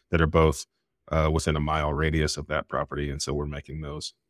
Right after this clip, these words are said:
short-terms because we have proof of concept with the one that's close to there. But I, I do feel like there is, uh, a growing opportunity in the short-term slash midterm space because of the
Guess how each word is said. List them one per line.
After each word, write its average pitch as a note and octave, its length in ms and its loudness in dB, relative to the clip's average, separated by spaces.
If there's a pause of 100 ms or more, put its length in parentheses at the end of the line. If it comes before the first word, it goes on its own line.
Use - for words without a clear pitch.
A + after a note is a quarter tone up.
short-terms D2+ 640 -2
because - 360 -4
we C#2+ 80 -2
have D2 220 -2
proof - 180 -4
of C#2 100 -4
concept D2+ 500 -4
with E2 120 -8
the D2+ 80 -6
one D2+ 180 -4
that's C#2 160 -6
close D#2 260 2
to D2+ 100 -4
there. D2+ 240 -2 (840)
But G#2 180 6
I, G2+ 100 8 (240)
I G2+ 100 8
do G#2 320 6
feel F2+ 360 6
like C#2+ 420 -2 (680)
there D#2+ 300 4
is, D2+ 560 0 (220)
uh, C2+ 540 -2
a F2 100 0
growing E2 480 2
opportunity E2+ 880 -2
in E2+ 120 0
the D#2 80 0
short-term F2 760 -2
slash E2 400 -2
midterm E2 520 -4
space - 560 -4 (500)
because E2 680 2
of D#2 380 -4
the D2 400 0